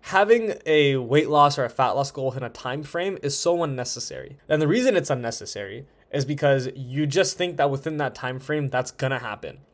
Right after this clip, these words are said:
When ninety-nine percent of the time, you're never gonna really reach that goal within that time frame. Unless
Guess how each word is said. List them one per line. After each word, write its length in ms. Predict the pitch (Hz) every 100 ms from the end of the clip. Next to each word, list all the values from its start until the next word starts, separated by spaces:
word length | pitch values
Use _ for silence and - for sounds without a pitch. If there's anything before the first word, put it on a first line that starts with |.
| _ _ _
When 200 | 147 156
ninety-nine 400 | 147 196 233 185
percent 200 | 147 151
of 80 | 123
the 60 | -
time, 320 | 120 156 180 _ _ _
you're 120 | 143
never 300 | 143 156 165
gonna 160 | 165 147
really 180 | 143
reach 220 | 127 127 -
that 160 | 117
goal 180 | 113 110
within 200 | 107 -
that 160 | 82 -
time 180 | -
frame. 220 | - - - -
Unless 480 | 175 208 - -